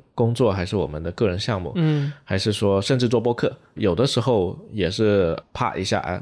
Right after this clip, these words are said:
Speaker 1: 来一些节目，然后我们就可以 autopilot 一段时间。
Speaker 2: <laughs> 一些轻松的节目，一些科技快乐星球，<laughs> 我们就可以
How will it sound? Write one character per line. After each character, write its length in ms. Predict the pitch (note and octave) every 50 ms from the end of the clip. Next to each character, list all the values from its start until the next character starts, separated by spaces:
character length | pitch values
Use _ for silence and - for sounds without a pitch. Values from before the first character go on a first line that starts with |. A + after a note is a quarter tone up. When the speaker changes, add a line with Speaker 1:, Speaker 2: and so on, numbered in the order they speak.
| - G#2+
Speaker 1:
来 140 | F#2+ E2+ F2
一 120 | G2 G2+
些 180 | G2+ - G#2+ G2
节 160 | G2 F2+ E2
目， 240 | D#2+ F2+ F#2 D2+ A#1+
然 140 | D2 E2 F2
后 100 | G2 G2
我 140 | F2+ D#2
们 120 | C2+ D#2 F2
就 120 | F#2 F#2+
可 160 | F2 - F#2+
以 80 | E2+ D#2+
autopilot 600 | - F2 F#2+ F#2 G#2 F#2+ - - F#2+ E2+ - -
一 60 | -
段 220 | - A2 - - G#2+
时 160 | - - F#2+
间。 120 | - G#2 - B2+ - - - - - - - E3+ - F3+ D#3 - - D3 - - E3+ E3+
Speaker 2:
<laughs> 840 | - - C#4+ F3 D#3 D#3 E3 - - G#3+ E3+ A2+ - - - D3 D3
一 40 | D#3+
些 160 | - F#3 F3
轻 180 | E3+ - G#3 G3
松 180 | E3+ G#3 G3+
的 120 | G3+ G3+ E3
节 180 | C#3 C3+ B2+
目， 180 | C3 C3 B2+ B2+
一 140 | C3+ D3 D3
些 340 | - D#3+ D#3 D#3 D3+ D#3 E3 - - - - - - -
科 160 | - - G3
技 100 | G3 F#3
快 180 | E3+ - G3 E3+
乐 80 | D#3+ D3+
星 180 | C#3+ F3 E3+
球， 420 | E3+ - C#3+ A#2+ B2 B2 - F#3+ D#3+
<laughs> 40 | - -
我 140 | D#3 D3 D3
们 140 | D3+ D#3
就 160 | D#3 G#3 G#3 F#3
可 220 | - - D3+ D3+
以 260 | D3+ C#3 C3 B2+ B2+